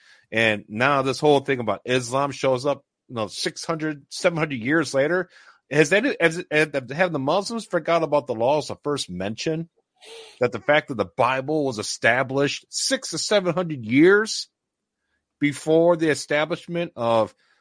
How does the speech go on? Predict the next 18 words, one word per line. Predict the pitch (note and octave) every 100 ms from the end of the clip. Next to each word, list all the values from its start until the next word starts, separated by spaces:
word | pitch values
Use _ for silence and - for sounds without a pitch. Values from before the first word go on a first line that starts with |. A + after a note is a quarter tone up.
| _
some | - D3+ C3
guy | A#2+ C3 C3+
named, | C3 C#3 B2+
supposed, | G#2+ C3 C#3 C3+ C3 G#2+ -
supposedly | - B2+ C#3+ C#3+ C3+ C3+
named | A#2+ B2+ G#2+ F#2+ -
Muhammad, | A2+ A2+ B2+ C3+ C#3+ - _ _ -
that | G2+
supposedly | G#2 C#3 D#3 E3+ C3 G#2+
walked | G2+ A2 -
this | F2+ -
earth, | G2+ G#2
supposedly. | F2+ - C#3+ F3 G#2 E2 G2
We | C3+
don't | D#3+ G2+
know | F#2
for | -
sure. | - F2 F#2+